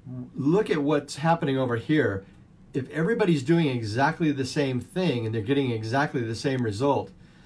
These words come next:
but then there's these people over here that are doing something just a little bit different, and they're also getting great results, but they're not having to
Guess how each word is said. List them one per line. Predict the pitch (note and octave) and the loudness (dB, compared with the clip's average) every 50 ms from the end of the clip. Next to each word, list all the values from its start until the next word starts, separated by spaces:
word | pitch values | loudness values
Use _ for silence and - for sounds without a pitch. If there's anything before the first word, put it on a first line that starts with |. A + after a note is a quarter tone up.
| - - - - | -20 -20 -8 -4
but | B2+ B2 - | -4 0 2
then | D#3+ D3+ D3 | 2 4 4
there's | D3+ C#3+ C#3 - | 4 4 2 2
these | E3 D3+ - | -2 -2 0
people | - F3 D#3+ - D3+ | 0 -2 0 2 0
over | C3+ B2+ B2 | -2 -2 -4
here | A#2+ - B3 B3 G#3+ E3 B2+ A#2 A#2+ - - - - - - | -6 -4 0 2 2 2 2 0 -2 -6 -10 -20 -20 -4 -2
that | D3 C3+ | 2 2
are | C3+ | 4
doing | C3+ C#3+ C#3+ C3+ B2 | 4 4 4 4 2
something | - - B2+ C#3 C3 B2 | -2 -2 -2 -2 -4 -2
just | A#2+ C#3 D3 C#3+ - | 0 0 -2 -2 -2
a | A2+ | -4
little | A2 A#2 B2+ C3+ C#3+ D#3 E3 F#3 F#3+ G3 F#3+ F3+ | -2 -2 -2 -2 0 0 0 0 0 -2 -2 -2
bit | E3 F#3 E3 - | -2 -4 -4 -2
different, | F3+ F#3 F3 - B2 G#2 G2+ - - - - - - - - - - - - - - | -2 -4 -2 -2 -6 -6 -6 -8 -16 -20 -20 -20 -20 -20 -20 -20 -20 -20 -18 -2 0
and | D3 D3+ | 2 4
they're | D#3+ D#3+ D#3 | 6 8 8
also | E3 F#3+ G#3 G#3 F#3 D3+ | 8 8 6 4 2 2
getting | A#2+ C3+ B2+ A#2+ A#2+ A2 | 2 2 2 2 0 -2
great | G2+ A2+ A#2 A#2+ A#2+ A2 | -2 -2 0 0 0 -2
results, | A2+ A2+ G#2+ G2 G2 A2 G#2 G#2 - | -2 -4 -4 -2 -2 -2 -4 -4 -4
but | - A2+ A2 - | -6 -6 -6 -4
they're | - B2+ B2+ C3 C3+ C3 | -4 -2 0 0 0 0
not | C3 A#2+ A#2+ A#2 A2+ A#2 - | 2 2 2 2 0 -2 -4
having | - - B2 A#2 A#2+ A2+ A2 G#2+ G2 | -6 -2 -2 0 0 0 -2 -4 -4
to | G2+ - G#2 G#2 G2+ F2 | -6 -6 -4 -4 -4 -6